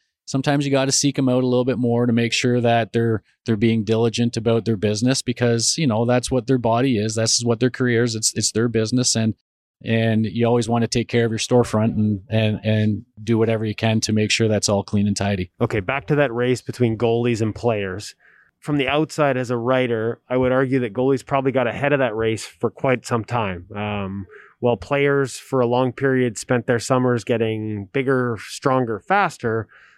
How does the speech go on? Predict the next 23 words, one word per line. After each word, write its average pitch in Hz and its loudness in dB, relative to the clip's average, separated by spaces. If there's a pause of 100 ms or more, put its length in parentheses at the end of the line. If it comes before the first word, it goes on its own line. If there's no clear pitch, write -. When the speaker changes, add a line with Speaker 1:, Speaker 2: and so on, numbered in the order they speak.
(140)
Speaker 2:
goalies 131 -2
did 139 -2
that 131 -2
and 131 0
they 127 4
went 123 2
to 131 -2
work 117 2
on 110 0
their 151 2
technique, 139 -2
their, 113 -2 (400)
you 120 -8
know, 104 -4
their 143 0
very 131 0
position-specific 123 -2
needs, 110 -2 (460)
skills. - -4 (300)
Speaker 1:
Yes. - -4 (400)
Speaker 2:
That's 190 -2
changed. - -2 (360)
So 113 0